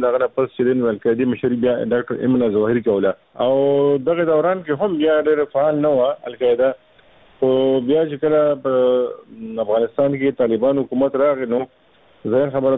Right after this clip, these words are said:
ده، ټول افغان طالبان چې کوم د هغوی خلک په دې د پاکستان او افغانستان چې کوم قبایل اکثر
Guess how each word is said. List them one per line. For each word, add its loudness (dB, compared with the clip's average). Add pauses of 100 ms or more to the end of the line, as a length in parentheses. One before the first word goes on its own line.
ده، 2
ټول -2
افغان -2
طالبان -2
چې -2
کوم -2
د 0
هغوی -2
خلک -2
په 0
دې -2 (320)
د 2
پاکستان 0
او 0
افغانستان -2
چې -16
کوم -2
قبایل 2
اکثر -2